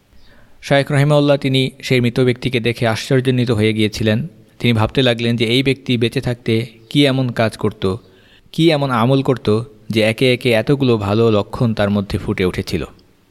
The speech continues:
শায়েখ কৌতূহলী হয়ে ওঠেন এবং এরপর সেগুলো জানতে আগ্রহী হন। তাহলে চলুন সরাসরি ঘটনায় আমরা প্রবেশ করি। একদিন শায়েখ আব্বাস বাতাবি রাহিমাহুল্লাহ তিনি একটি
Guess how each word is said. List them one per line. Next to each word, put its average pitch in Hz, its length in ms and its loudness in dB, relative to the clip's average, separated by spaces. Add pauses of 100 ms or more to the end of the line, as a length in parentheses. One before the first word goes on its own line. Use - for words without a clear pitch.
(760)
শায়েখ 120 280 -2 (100)
কৌতূহলী 131 400 0
হয়ে 123 180 4
ওঠেন 127 340 0
এবং 101 260 0
এরপর 110 360 0 (160)
সেগুলো 110 320 -2
জানতে 107 360 -2
আগ্রহী 95 360 -4
হন। 80 260 -4 (1400)
তাহলে 135 260 2
চলুন 139 360 2
সরাসরি 120 600 0 (340)
ঘটনায় 120 380 2
আমরা 101 200 2
প্রবেশ 95 320 -2
করি। 76 220 -4 (1200)
একদিন 135 220 2
শায়েখ 151 240 2
আব্বাস 139 600 0
বাতাবি 127 340 2
রাহিমাহুল্লাহ 123 680 2
তিনি 113 200 2
একটি 110 380 -4